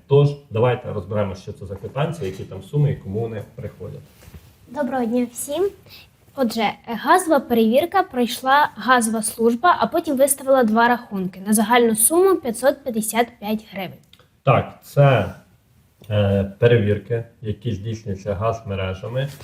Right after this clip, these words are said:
Speaker 1: для того, щоб, е, переконати, що у вас все нормально з газовою системою, чи нема там якогось витоку газу, і чи нема там якоїсь розгерметизації і всього іншого.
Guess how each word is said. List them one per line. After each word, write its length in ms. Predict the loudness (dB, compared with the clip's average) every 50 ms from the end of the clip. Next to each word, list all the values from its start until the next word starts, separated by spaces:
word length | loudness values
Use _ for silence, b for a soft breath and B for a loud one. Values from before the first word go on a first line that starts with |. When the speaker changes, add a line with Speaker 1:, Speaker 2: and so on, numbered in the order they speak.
| -20 -20 -16 -10 -4
Speaker 1:
для 160 | -2 -2 -2
того, 380 | 0 0 0 0 2 0 -2
щоб, 380 | -4 -4 -6 -4 -4 -4 -4 -4 -4 -2
е, 60 | -2 0 0 0 -2 -2 -4 -6 -6 -8 -10 -12 -14 -16 -20 _ _ _ _ _ _ _ _ _ _ _ _ _ _ _
переконати, 760 | 4 4 4 2 0 0 0 0 0 0 -2 -4 -8 -10 -12
що 220 | -12 -12 -12 -6
у 40 | -2
вас 240 | 0 0 0 -2 -8
все 120 | -8 -6
нормально 460 | -6 -6 -6 -4 -4 -4 -4 -6 -8
з 100 | -12 -10
газовою 340 | -10 -10 -10 -10 -14 -16 -16
системою, 640 | -16 -18 -20 -12 _ -4 -2 -2 -2 -2 -2 -4 -6
чи 180 | -10 -14 -14 -12
нема 240 | -8 -6 -6 -6
там 180 | -8 -8 -10 -12
якогось 340 | -12 -12 -10 -12 -12 -10 -8
витоку 420 | -8 -8 -8 -8 -16 _ -12 -10
газу, 500 | -6 -4 -2 -2 -2 -2 -2 -4 -4 B B B B B B _
і 420 | -8 -6 -6 -4 -4 -6 -8 -10 -12 -14 -14
чи 60 | -12
нема 260 | -10 -6 -4 -4 -4
там 160 | -6 -8 -10 -12
якоїсь 340 | -12 -12 -14 -14 -14 -10
розгерметизації 1080 | -8 -8 -8 -8 -8 -10 -10 -10 -10 -12 -12 -12 -10 -6 -6 -6 -8 -8 -12 -14 -14 -14
і 40 |
всього 460 | -16 -16 -12 -12 -8 -6 -4 -6 -6 -6 -10
іншого. 420 | -10 -10 -10 -12 -14 -20 -20 -20